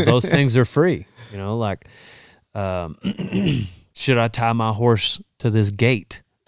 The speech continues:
Speaker 1: I don't remember who I was talking to the other day, but like, "Hey, don't tie him right there." You know, like, just pay attention when you're doing these little things. It, it's free to pay attention.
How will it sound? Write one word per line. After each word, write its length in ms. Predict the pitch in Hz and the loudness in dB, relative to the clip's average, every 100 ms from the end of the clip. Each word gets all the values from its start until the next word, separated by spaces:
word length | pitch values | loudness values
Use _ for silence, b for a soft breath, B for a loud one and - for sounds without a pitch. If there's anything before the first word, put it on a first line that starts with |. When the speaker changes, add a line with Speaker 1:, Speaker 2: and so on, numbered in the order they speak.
| _ _ | _ _
Speaker 1:
I 40 | 107 | -6
don't 100 | 104 | -4
remember 280 | 101 98 98 | -4 -4 -2
who 140 | 107 | -2
I 60 | 101 | -2
was 120 | 98 | -4
talking 220 | 107 101 | -8 -10
to 100 | - | -10
the 100 | 98 | -8
other 160 | 98 95 | -6 -4
day, 200 | 110 101 | -4 -4
but 200 | 85 85 | -6 -12
like, 180 | 90 87 | -12 -8
"Hey, 240 | 113 92 - | -8 -8 -12
don't 160 | - 101 | -12 -8
tie 200 | 110 101 | -6 -6
him 100 | 92 | -6
right 120 | - | -10
there." 220 | - 80 92 | -12 -12 -10
You 80 | |
know, 120 | 92 95 | -10 -10
like, 180 | 95 - b b | -10 -14 b b
just 180 | - - | -10 -4
pay 160 | 156 139 | 0 0
attention 560 | - 151 147 107 92 - _ _ _ - | 0 0 0 -2 -6 -10 _ _ _ -6
when 160 | 120 | 0
you're 100 | 113 | 2
doing 260 | 107 135 131 | 4 4 4
these 160 | 110 104 | 2 0
little 260 | 104 101 | 0 -2
things. 460 | - 104 95 - - _ _ _ _ _ | -2 -4 -6 -10 -14 _ _ _ _ _
It, 140 | 107 - | -14 -10
it's 160 | 113 - | -8 -6
free 440 | - 139 151 - _ _ _ _ | 2 4 2 -2 _ _ _ _
to 100 | - | -10
pay 180 | 110 101 | -6 -6
attention. 460 | 95 85 - - | -6 -10 -14 -16